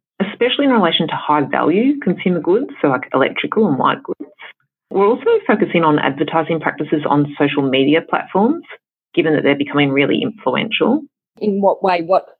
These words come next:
Speaker 2: what element of the advertising practices on social media?
Speaker 1: The fact that it's kind of reaching a really broad audience particularly a younger audience, and that it's not necessarily always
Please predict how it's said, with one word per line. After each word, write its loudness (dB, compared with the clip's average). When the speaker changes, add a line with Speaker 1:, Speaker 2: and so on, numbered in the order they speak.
Speaker 2:
what -2
element 2
of -8
the 0
advertising -2
practices -6
on 0
social -4
media? -4
Speaker 1:
The -4
fact -4
that 0
it's -2
kind 2
of -2
reaching 2
a 2
really 2
broad 2
audience 2
particularly 0
a 2
younger 0
audience, 0
and 0
that 2
it's 0
not 0
necessarily 2
always 2